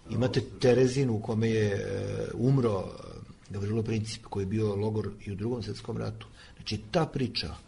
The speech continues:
o Srbima logorašima koncentracionih logora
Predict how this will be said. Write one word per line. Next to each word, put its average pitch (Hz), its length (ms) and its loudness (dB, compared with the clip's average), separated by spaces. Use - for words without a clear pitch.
o 90 480 -2
Srbima 127 380 -2
logorašima 104 680 -2
koncentracionih 107 960 -4
logora 104 440 -2